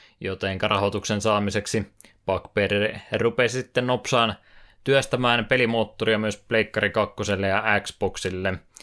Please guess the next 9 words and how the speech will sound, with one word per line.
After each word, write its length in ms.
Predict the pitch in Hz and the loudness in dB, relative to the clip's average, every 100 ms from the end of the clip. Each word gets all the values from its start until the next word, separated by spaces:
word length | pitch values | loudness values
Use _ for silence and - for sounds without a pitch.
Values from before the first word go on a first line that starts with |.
| - - - - _ _ - | -20 -20 -20 -20 _ _ -4
Ihan 300 | 101 101 101 | 0 0 0
parissa 300 | 127 123 127 | 2 2 2
kuukaudessa 460 | 135 120 123 110 | 0 2 0 0
tehty 220 | 127 117 117 | -2 0 -4
käännös 500 | - 120 113 110 - - | 0 2 2 -2 -6 -4
vakuutti 560 | 107 107 101 - 104 - | -2 0 -2 0 -4 -4
ilmeisesti 840 | - 101 101 101 101 95 - 98 - - | -2 0 2 2 2 -2 -2 -2 -2 -2
Empire-nimisen 800 | 107 104 - 104 101 98 98 104 | 0 0 2 0 2 -2 -2 0
julkaisijan 580 | 110 98 110 107 101 98 | 2 2 0 2 0 0